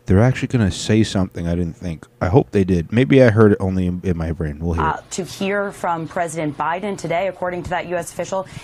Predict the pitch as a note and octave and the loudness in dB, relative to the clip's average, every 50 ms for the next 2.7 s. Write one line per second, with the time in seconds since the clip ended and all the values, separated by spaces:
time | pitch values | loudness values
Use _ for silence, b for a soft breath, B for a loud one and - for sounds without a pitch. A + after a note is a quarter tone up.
0 | B B - B3 B3+ B3 - C4+ D4 C#4+ - D4+ B3+ A#3 A3 A3+ G#3+ G3+ F3+ E3+ | B B -6 -4 -4 -4 -4 -4 -4 -4 -4 -4 -4 -2 -2 -4 -4 -4 -4 -4
1 | E3 E3+ D#3+ B B B B - - G#3+ G3+ G3 F#3+ F3 G3 F3+ F3 - F#3 F3+ | -6 -6 -8 B B B B -8 -6 -4 -4 -4 -4 -4 -4 -6 -4 -6 -8 -6
2 | - G#3 A3 G#3+ - - F3+ F3+ F#3+ G3 G3 G3+ G3+ F#3+ | -6 -6 -6 -6 -8 -8 -6 -4 -2 -2 -2 -4 -4 -6